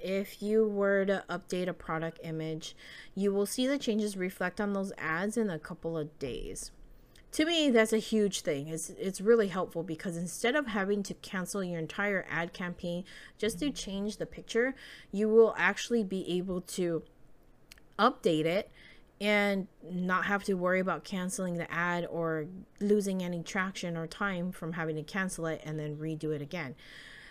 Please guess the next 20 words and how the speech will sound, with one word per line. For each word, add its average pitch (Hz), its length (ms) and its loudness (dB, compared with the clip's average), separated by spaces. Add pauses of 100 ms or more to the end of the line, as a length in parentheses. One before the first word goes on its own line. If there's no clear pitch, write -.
(420)
Um, 156 420 -2
and 202 220 2 (180)
I 196 140 4
feel 202 220 2
like 220 180 2
it's 190 140 -4
especially 185 420 -2
great 170 200 0
in 170 120 -2
situations 170 580 -4
where 160 180 0
you 151 200 -4
get 147 240 -4
better 170 200 0
looking 165 280 -4
pictures 262 340 0
or 190 320 2
if 190 180 -2
you're 175 200 0
updating 165 720 -2